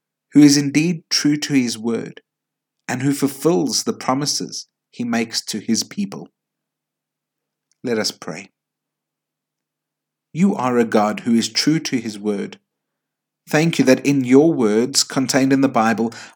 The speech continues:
I find a picture of that faithfulness. May I, through the pages of your word, be challenged in my thinking of who you are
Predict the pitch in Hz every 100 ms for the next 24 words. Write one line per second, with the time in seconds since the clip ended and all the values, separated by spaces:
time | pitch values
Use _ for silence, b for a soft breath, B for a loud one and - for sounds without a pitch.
0 | - 139 139 147 165 165 147 - 143 -
1 | 117 98 110 b b _ - 120 131 131
2 | - 139 139 - 113 76 - - - _
3 | _ _ _ _ _ _ _ _ _ -
4 | 127 123 123 151 160 - 143 131 123 131
5 | 131 131 131 127 123 127 117 101 110 120
6 | 117 - 151 147 117 98 - 113 110 120
7 | 139 - 104 95 92 95 98 127 127 131
8 | 123 - 113 113